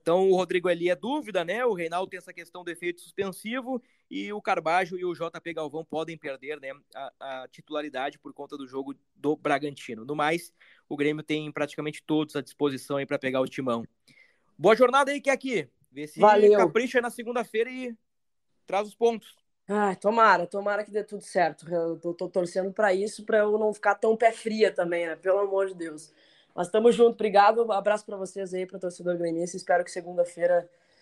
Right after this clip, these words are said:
Speaker 2: é, venham os três pontos aí.
Speaker 1: Fechou, meu capitão?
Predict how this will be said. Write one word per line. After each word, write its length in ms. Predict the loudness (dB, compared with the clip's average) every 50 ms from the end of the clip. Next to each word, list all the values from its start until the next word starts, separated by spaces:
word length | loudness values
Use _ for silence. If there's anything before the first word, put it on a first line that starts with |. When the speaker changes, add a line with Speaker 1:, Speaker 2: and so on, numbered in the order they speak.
| _ _ _ _ _ _ 0
Speaker 2:
é, 220 | 4 4 4 6
venham 240 | 6 4 4 4 4
os 100 | 2 0
três 220 | -2 -2 -2 -2
pontos 360 | -2 0 0 2 0 0 -2
aí. 140 | -6 -6 -6 -8 _ _ _ _ _ _ _ _ _ _ _ _ _ _ _ _ _
Speaker 1:
Fechou, 320 | -8 -6 -4 0 0 0
meu 100 | 2 2
capitão? 540 | 0 0 -2 0 2 2 2 2 2 -2